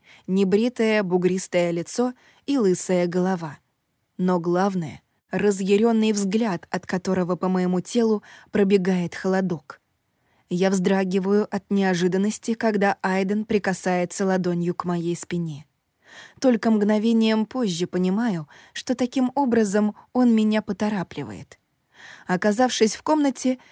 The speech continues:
я выдыхаю. Лёгкая волна облегчения ложится на плечи,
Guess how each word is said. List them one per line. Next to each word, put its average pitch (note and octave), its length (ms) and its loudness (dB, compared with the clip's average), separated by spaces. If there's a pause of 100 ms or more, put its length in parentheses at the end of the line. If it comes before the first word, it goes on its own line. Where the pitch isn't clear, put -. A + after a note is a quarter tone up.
(140)
я G3 240 0
выдыхаю. F3 720 -4 (640)
Лёгкая F#3 560 0
волна F3+ 400 0
облегчения F#3 760 -2
ложится F3+ 540 -2
на F#3 160 0
плечи, G#3 480 -4